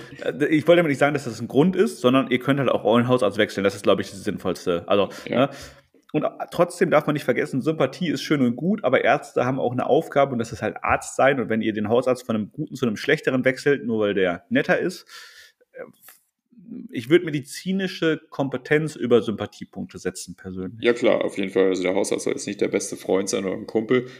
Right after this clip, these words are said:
Speaker 2: Klar, es ist hilfreich, wenn man ein gutes Verhältnis hat und halt auch ein bisschen reden kann, aber letztendlich geht's halt darum, medizinisch versorgt zu werden und das steht an erster Stelle.
Speaker 1: Ja, so weiter geht's. Geh nicht zum Hausarzt,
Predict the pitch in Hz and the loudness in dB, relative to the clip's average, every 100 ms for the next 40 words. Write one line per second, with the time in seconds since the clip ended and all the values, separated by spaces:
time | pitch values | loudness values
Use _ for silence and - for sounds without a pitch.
0 | - 98 98 101 - - 113 110 101 - | -4 4 6 4 -2 2 2 4 2 0
1 | 92 98 95 98 101 110 107 101 95 95 | -2 -2 0 4 6 6 2 -2 -4 -4
2 | 92 - - 90 90 - 90 85 - - | -6 -6 -6 -8 -8 -8 -10 -14 -20 -20
3 | - _ - 110 127 123 - 107 92 85 | -20 _ -4 0 0 0 -4 -4 -4 -2
4 | 90 92 90 - - 92 92 - 95 90 | 2 2 0 -4 -6 -4 -4 -2 0 0
5 | - 85 85 87 90 90 104 - - - | 0 0 -2 -4 -8 -6 -8 -6 -4 -2
6 | - - 87 85 90 85 - - 85 - | -4 -6 -8 -8 -8 -8 -6 -8 -8 -12
7 | - - - 92 95 _ _ _ _ _ | -12 -10 -8 -10 -12 _ _ _ _ _
8 | - 117 - 113 117 127 131 131 - 147 | -4 -4 -4 -4 2 4 4 2 4 2
9 | 185 135 123 160 - 160 - | 2 -2 0 2 4 2 0